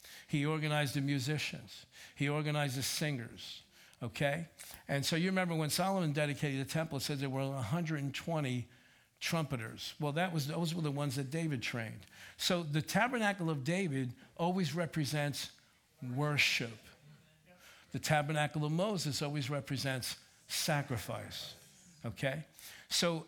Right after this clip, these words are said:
Amos said, now he's living in that period between the tabernacle of Moses and the, and, and the time of Jesus coming. So now, you remember Stephen, the first martyr of the church?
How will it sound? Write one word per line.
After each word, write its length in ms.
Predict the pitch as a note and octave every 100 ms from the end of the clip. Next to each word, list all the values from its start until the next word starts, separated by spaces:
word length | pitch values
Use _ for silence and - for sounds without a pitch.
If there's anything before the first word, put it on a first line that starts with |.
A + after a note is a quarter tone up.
| -
Amos 380 | G#3 C#4+ F#3
said, 540 | - - A#2+ A#2 D#3 - - _ - _ _ -
now 80 |
he's 220 | C#3+ F#3+ E3+
living 200 | F#3+ F3+
in 80 |
that 140 | E3+ D3
period 320 | F3 D#3+ C#3
between 460 | C#3 - G3+ F#3 C#3
the 80 |
tabernacle 560 | B2+ D3 C#3 C3+ B2+ C3
of 80 | A#2 A#2 - - - -
Moses 440 | B2+ B2+ C3 B2+ D3
and 140 | C3
the, 60 | C3 C#3
and, 220 | C3+ B2+ -
and 160 | C3
the 80 | B2+
time 280 | C3 D3 C3
of 80 | A#2+
Jesus 380 | C3+ F3 C3+ -
coming. 280 | A#2+ A#2 A#2+ - - - - - -
So 140 | -
now, 380 | E3+ F3 E3+ E3 - _ _ _
you 120 | E3 F#3+
remember 260 | F#3+ E3
Stephen, 420 | D3 - F#3+ F#3+
the 60 | D#3+
first 280 | - E3+ E3+
martyr 340 | E3 E3 E3
of 60 | D#3+
the 60 | D3
church? 400 | D#3+ D#3+ D#3+